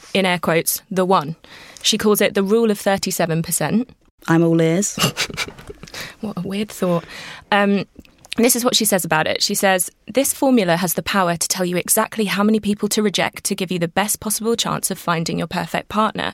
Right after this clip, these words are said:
Speaker 1: It tells you that if you are destined to date ten people in your lifetime, you have the highest probability of finding the one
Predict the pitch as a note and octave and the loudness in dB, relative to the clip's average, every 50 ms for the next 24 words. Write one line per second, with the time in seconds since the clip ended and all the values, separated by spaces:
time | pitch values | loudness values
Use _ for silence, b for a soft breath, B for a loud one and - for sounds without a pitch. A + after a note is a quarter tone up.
0 | - _ _ _ _ _ _ _ - - G3+ - G#3 G#3 G#3 G#3 G#3 G#3 G#3 F#3 | -8 _ _ _ _ _ _ _ -6 -6 -4 0 2 2 2 2 2 0 0 2
1 | G3 - G3 - - G3+ F#3+ F#3 - G#3+ A3 - - - C4 B3 A3 - - G3+ | 0 0 0 -2 0 0 0 0 0 0 0 0 0 0 2 2 2 2 0 0
2 | F#3 F3 - - - G#3 A3+ A#3+ A#3+ - B3 A#3 - - F3+ F3 E3+ E3+ E3+ E3 | 0 0 -2 -4 -2 0 2 2 2 2 0 -2 -2 -2 -2 -2 0 0 0 0
3 | F#3 G3+ G3+ G3+ - - D#3 D3+ C3 A#2 F#3+ b b b b b b - G3 F#3 | 0 0 0 -2 -4 -4 -4 -4 -2 -4 -6 b b b b b b -6 -4 -2
4 | G3 G3 - F#3+ - - A3 A#3 B3 A#3 - - - G#3+ G3+ F#3 G3 F#3+ F#3+ F3+ | -2 -2 -2 -4 0 2 2 2 2 0 -2 -2 -2 -2 -2 -2 -2 -4 -4 -2
5 | - F3 F3 - - G#3+ A#3 B3+ A#3+ G3+ F3 E3+ D#3+ D#3+ - - E2 - F3+ E3 | -2 -4 -4 -2 0 2 2 2 2 2 0 0 -2 -2 -2 -2 -2 -2 -4 -6